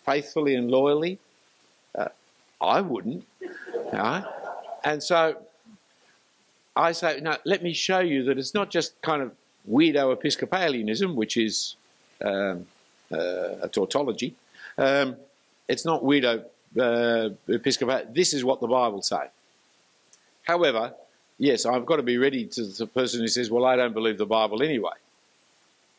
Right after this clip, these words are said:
Right? I can do it without putting the Bible verses on.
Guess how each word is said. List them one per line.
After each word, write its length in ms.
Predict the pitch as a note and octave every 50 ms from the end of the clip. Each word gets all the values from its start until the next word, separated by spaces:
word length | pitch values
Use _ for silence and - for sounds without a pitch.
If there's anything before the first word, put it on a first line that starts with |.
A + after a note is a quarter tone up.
| _ _ _ _ -
Right? 140 | - - - _ - - _ _ _ -
I 120 | - C#3+ C#3
can 400 | - - - A3 A3 G#3+ G3 D3
do 200 | B2 A#2 A2 B2
it 140 | C3 -
without 300 | B2+ B2+ B2 C3+ C3 -
putting 160 | - C#3 C3+ C3
the 60 | C3+
Bible 320 | B2+ C#3 C#3+ C#3+ C3+ C#3
verses 340 | C3+ D3 D#3 D3 - D3 D3+
on. 200 | F#3 G3 C#3+ -